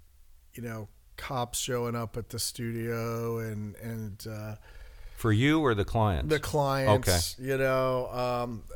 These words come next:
Speaker 1: other things. Uh, i-, i-, it's hard. Li-, there's always some drama of some kind, you know. I had an, I had an assistant engineer that had a grand mal seizure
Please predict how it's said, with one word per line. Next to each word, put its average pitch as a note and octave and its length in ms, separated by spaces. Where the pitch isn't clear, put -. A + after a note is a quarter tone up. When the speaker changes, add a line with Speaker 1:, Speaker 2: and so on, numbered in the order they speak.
Speaker 1:
other C#3 260
things. A#2+ 920
Uh, A#2+ 440
i-, - 40
i-, C3 320
it's D3 200
hard. D3+ 500
Li-, C#3 240
there's C3+ 240
always D#3 300
some B2 220
drama A#2+ 720
of A2+ 160
some A#2+ 320
kind, A2+ 800
you B2 120
know. A#2+ 280
I A#2+ 120
had C#3 200
an, A#2+ 200
I D3 60
had D#3 80
an D#3 120
assistant D3 480
engineer C3 480
that B2+ 160
had A#2+ 140
a A2+ 40
grand A2+ 400
mal A2+ 240
seizure A#2+ 760